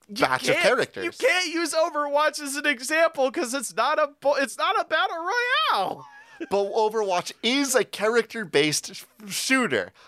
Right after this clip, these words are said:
Speaker 2: which is what I'm
Speaker 1: But
Speaker 2: l-,
Speaker 1: that's not
Speaker 2: looking
Speaker 1: the
Speaker 2: at
Speaker 1: submission.
Speaker 2: primarily.
Speaker 1: <laughs> That's
Speaker 2: It's an
Speaker 1: not
Speaker 2: action-based shooter free-for-all <laughs> game.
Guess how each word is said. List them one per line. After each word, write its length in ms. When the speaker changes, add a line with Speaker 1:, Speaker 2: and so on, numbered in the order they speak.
Speaker 2:
which 180
is 120
what 180
I'm 180
Speaker 1:
But 220
Speaker 2:
l-, 40
Speaker 1:
that's 320
not 60
Speaker 2:
looking 220
Speaker 1:
the 60
Speaker 2:
at 160
Speaker 1:
submission. 360
Speaker 2:
primarily. 500
Speaker 1:
<laughs> 160
That's 220
Speaker 2:
It's 120
an 80
Speaker 1:
not 100
Speaker 2:
action-based 840
shooter 640
free-for-all 760
<laughs> 140
game. 260